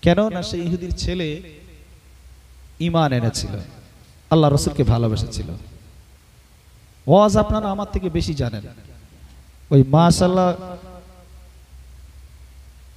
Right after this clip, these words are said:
বললেই আপনারা বুঝে যাবেন, মানে মেলা বক্তার ওয়াজ শোনা তো, মানে বক্তাদের থেকে শ্রোতারা বেশি আলেম।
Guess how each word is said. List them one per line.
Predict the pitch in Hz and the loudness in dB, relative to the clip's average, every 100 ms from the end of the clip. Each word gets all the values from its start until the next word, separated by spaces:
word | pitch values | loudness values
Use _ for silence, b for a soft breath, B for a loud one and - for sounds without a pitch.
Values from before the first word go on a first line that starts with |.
| - - - - - - - - _ - - - 101 123 | -20 -20 -20 -20 -20 -20 -20 -20 _ -20 -20 -20 -20 -2
বললেই | 139 196 202 208 202 | 4 4 4 2 2
আপনারা | 196 185 185 | 0 0 0
বুঝে | 156 165 147 | 2 0 -2
যাবেন, | 123 107 107 | -6 -8 -12
মানে | 135 123 | -14 -8
মেলা | 127 208 233 214 | -2 0 0 -2
বক্তার | 208 208 - 196 | -6 -6 -4 -4
ওয়াজ | 190 | -4
শোনা | - 185 147 | -4 -4 -4
তো, | 123 113 - - - - - - - - - - - | -8 -10 -12 -18 -20 -20 -20 -20 -20 -20 -20 -20 -12
মানে | 127 127 | -6 0
বক্তাদের | 165 180 - 196 196 | 2 2 0 0 -2
থেকে | 190 196 202 | 0 -2 -2
শ্রোতারা | - 180 185 185 | -2 -2 -2 -2
বেশি | 170 170 165 156 | 0 0 0 -2
আলেম। | 123 | -4